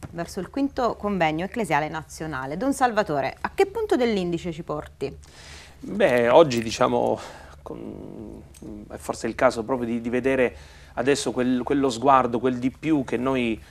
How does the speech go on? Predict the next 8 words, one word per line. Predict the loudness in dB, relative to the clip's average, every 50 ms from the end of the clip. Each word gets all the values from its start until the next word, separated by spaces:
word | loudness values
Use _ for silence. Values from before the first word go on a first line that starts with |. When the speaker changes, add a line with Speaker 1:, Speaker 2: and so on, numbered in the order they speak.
| -20 -20 -20 -10
Speaker 2:
come | -6 -4 -2 -2 -2
cristiani | -2 -2 -2 -2 -2 0 2 2 2 2 2 0 0 -2 -2 -2 -2
riusciamo | -2 -4 -6 -4 -2 0 0 0 0
a | -4 -4
cogliere | -2 0 2 2 2 2 0 0 0 0 0 0 -2
nel, | -2 -2 -2 -2 -2 -2 -2 -2 -2 -4 -4 -6 -8 -6
nei | -6 -6
vissuti, | -6 -6 -6 -6 -6 -6 -4 -4 -4 -4 -4 -4 -4